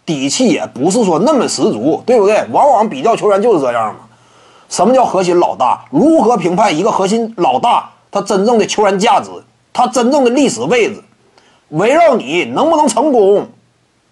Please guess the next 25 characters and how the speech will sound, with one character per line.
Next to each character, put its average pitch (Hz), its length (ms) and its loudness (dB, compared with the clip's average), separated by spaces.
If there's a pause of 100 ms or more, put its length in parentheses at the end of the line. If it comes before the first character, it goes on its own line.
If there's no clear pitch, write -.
(140)
你 156 160 0
无 220 140 2
论 285 120 2
是 262 80 2
个 330 240 2
人 185 220 0
的 - 160 0 (100)
顶 165 240 -2
尖 262 160 2
荣 240 240 0
誉 277 60 0
的 240 100 0
斩 135 220 0
获， - 300 0 (100)
还 180 120 -2
是 226 80 0
率 285 200 0
领 180 100 -2
球 151 140 -4
队 170 100 2
达 175 140 0
到 247 80 2
的 247 100 0
高 180 260 2
度， 208 280 -2